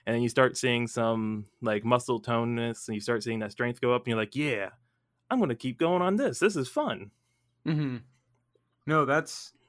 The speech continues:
Speaker 2: that's
Speaker 1: So
Speaker 2: awesome. So how, how does that carry over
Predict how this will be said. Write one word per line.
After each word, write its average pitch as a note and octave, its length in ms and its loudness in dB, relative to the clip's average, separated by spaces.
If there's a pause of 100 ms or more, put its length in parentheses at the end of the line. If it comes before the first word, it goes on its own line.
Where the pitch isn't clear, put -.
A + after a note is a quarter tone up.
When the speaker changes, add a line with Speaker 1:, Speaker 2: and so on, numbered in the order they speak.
Speaker 2:
that's C#3+ 240 2
Speaker 1:
So C#3+ 60 4
Speaker 2:
awesome. B2 320 2
So F#3+ 300 2 (460)
how, A#3+ 460 6
how F3 200 8
does G#3+ 200 4
that F3 280 4
carry D#3+ 380 6
over C3 800 4